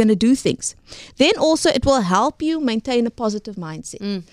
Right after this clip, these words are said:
Speaker 1: For example, if you are inspired by lack, you say, "My goodness, you know, that child doesn't even have shoes. And here I am upset because I don't know which pair of shoes to wear today."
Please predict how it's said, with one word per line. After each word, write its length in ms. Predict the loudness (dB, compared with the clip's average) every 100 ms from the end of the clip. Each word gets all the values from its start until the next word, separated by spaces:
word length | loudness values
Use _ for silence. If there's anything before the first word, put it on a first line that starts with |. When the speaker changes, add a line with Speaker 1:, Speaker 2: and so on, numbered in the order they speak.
| -20
Speaker 1:
For 160 | -4 0
example, 500 | 4 4 2 2 0
if 160 | 0 0
you 120 | 2
are 100 | 2
inspired 400 | 0 0 -2 -2
by 120 | -2
lack, 260 | -2 -4 -8
you 60 | -16
say, 180 | -14
"My 180 | -12 -12
goodness, 580 | -12 -16 -18 -20 -20 -20 -8
you 100 | -2
know, 100 | -2
that 200 | -2 -6 _ -12
child 260 | -6 -4
doesn't 200 | -2 -2
even 180 | -2 -4
have 140 | -10 -10
shoes. 540 | -10 -10 -12 -18 -20 _ _ _ _
And 160 | 2 4
here 260 | 4 2 0
I 180 | 0 0
am 280 | 0 0 -2 _ _ _ _ _ -4
upset 360 | -4 -2 -2
because 180 | -2 0
I 100 | 0
don't 120 | 2
know 120 | 2 2
which 320 | 0 -2 0
pair 160 | 0
of 60 | 2
shoes 200 | -2 -2
to 80 | 0
wear 200 | 2 2
today." 320 | 2 0 0